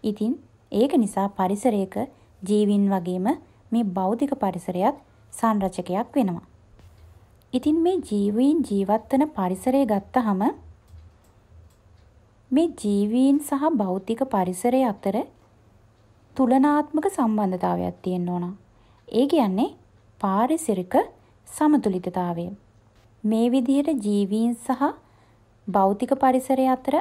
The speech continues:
අන්තර්ක්‍රියා හරි විදිහට සිද්ධ වෙන්න නම් පරිසර සමතුලිතතාවය තිබිය යුතුමයි.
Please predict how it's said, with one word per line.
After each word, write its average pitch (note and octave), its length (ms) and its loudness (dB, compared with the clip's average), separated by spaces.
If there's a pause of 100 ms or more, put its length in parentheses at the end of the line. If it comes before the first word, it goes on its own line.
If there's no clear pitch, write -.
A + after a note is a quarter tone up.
(120)
අන්තර්ක්‍රියා B3 840 0
හරි G3+ 280 -2
විදිහට D4+ 440 0
සිද්ධ G3+ 320 -6
වෙන්න G3+ 260 -2
නම් G3 260 -2 (580)
පරිසර A#3 460 0
සමතුලිතතාවය G#3 1040 -2 (400)
තිබිය G#3 380 -4
යුතුමයි. A3 440 -2